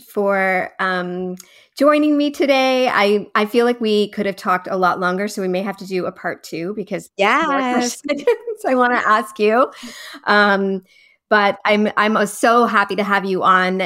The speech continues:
Speaker 1: and because I'm just really starting out this podcast, so I'm taking time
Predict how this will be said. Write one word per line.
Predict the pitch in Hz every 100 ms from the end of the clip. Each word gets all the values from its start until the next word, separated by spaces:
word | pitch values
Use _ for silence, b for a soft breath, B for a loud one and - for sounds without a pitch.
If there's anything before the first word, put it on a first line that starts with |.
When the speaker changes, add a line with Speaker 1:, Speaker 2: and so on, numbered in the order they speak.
| -
Speaker 1:
and | 190 185 185
because | 196 185
I'm | 196 190
just | 247 -
really | 226 247
starting | - 180 190
out | 175 190
this | 202
podcast, | - 170 170 214 240
so | 233 185
I'm | 165 175 175
taking | - 190 190 190
time | - 170 170